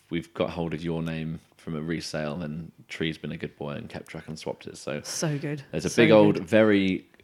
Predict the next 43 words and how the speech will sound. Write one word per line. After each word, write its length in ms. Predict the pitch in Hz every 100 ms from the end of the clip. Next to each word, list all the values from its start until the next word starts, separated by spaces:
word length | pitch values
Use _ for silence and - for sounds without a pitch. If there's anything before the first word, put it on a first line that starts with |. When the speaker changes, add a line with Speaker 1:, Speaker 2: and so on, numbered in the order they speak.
| _ _ -
Speaker 1:
up-to-date 560 | 101 - 87 87 87
and 320 | - 85 80 -
clever 300 | - 95 87
list 400 | 82 78 - -
that 100 | 92 76
is 200 | 87 -
out 160 | - 78
of 140 | 78
my 200 | 80 69
control. 340 | 85 78 - - - -
Speaker 2:
<laughs> 760 | - - - 392 - - - -
That's 240 | 226 -
fantastic. 580 | 196 180 190 175 165 160 - - 165
So 300 | - 214 226 - _ -
obviously, 380 | 254 262 - 254
I 40 |
know 200 | 277 254 190 -
booking 580 | 240 240 170 180 202 233 -
is 220 | 190 165
the 80 | 180
main 340 | 175 185 175
part 220 | 165 165 160
of 80 |
your 120 | 156 160
involvement 520 | 156 165 151 160 165
with 120 | 156
M 160 | 151 143
P 140 | 143
F, 240 | 190 -
and 140 | 165 165
you 120 | 165
guys 220 | 170 160
between 380 | 156 - 175 156
you 100 | 156
split 240 | - 170
the 80 | 170
booking 320 | 160 156 156
across 420 | 151 - 160 - -
the 100 | 156
different 420 | 156 - 147 151
groups 260 | 170 156 -
of 100 | 147
promoters. 540 | 156 156 147 156 160